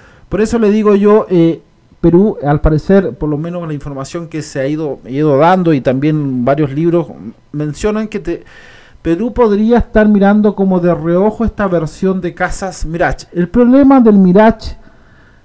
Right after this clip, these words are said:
aunque esté actualizado, aunque tenga va-, varias variantes, de cierta forma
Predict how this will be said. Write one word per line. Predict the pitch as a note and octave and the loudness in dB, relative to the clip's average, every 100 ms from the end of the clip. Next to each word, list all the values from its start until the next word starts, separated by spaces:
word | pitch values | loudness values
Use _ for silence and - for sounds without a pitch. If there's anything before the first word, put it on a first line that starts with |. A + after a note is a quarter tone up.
| _ _ | _ _
aunque | C3 F3+ E3+ | -6 -4 -4
esté | E3+ - A#3 | -8 -2 0
actualizado, | A#3 - F#3+ D#3+ - A3 G#3+ G#3 D#3+ | 0 -2 -4 -4 -2 0 2 0 -2
aunque | D#3+ C#3+ | -6 -10
tenga | D3+ G3 F#3 | -8 -6 -2
va-, | E3+ F3+ F3 | 0 0 0
varias | D#3+ F3+ F#3 D#3 | -2 -2 -4 -4
variantes, | D#3+ F#3 F#3 F#3+ G#3 F#3+ - | -2 0 0 0 -2 -6 -8
de | D#3+ | -8
cierta | D#3 G#3+ G#3+ G#3 | -4 -6 -4 -6
forma | G#3+ G#3+ G#3+ | -6 -4 -6